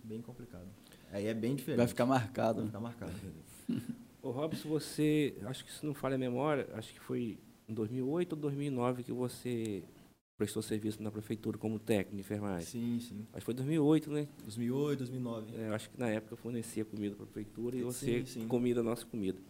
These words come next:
Speaker 3: É, cara, o que eu tenho a dizer a você é o seguinte.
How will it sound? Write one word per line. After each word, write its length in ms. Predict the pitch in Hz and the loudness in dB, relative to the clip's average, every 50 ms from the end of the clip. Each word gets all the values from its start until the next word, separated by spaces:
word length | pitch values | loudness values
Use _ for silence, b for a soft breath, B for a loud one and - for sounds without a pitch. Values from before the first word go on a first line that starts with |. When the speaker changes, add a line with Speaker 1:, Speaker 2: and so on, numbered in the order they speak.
| B B B B B B B B B B - | B B B B B B B B B B -6
Speaker 3:
É, 800 | - 127 131 127 127 123 123 123 120 120 117 113 113 110 - - - - - - | 0 2 4 6 6 8 8 8 8 8 8 8 8 6 4 2 -2 -10 -4 2
cara, 240 | 147 165 156 127 | 6 6 6 6
o 40 | 123 | 6
que 60 | - | 4
eu 40 | 147 | 2
tenho 160 | - 147 147 | 2 2 0
a 40 | 156 | 0
dizer 160 | 147 135 143 | 2 4 6
a 40 | 147 | 6
você 180 | 143 120 - 131 | 6 6 4 2
é 40 | 135 | 2
o 20 | |
seguinte. 500 | - - 85 - 95 85 78 - - - | 2 0 -2 0 0 0 -2 -4 -8 -16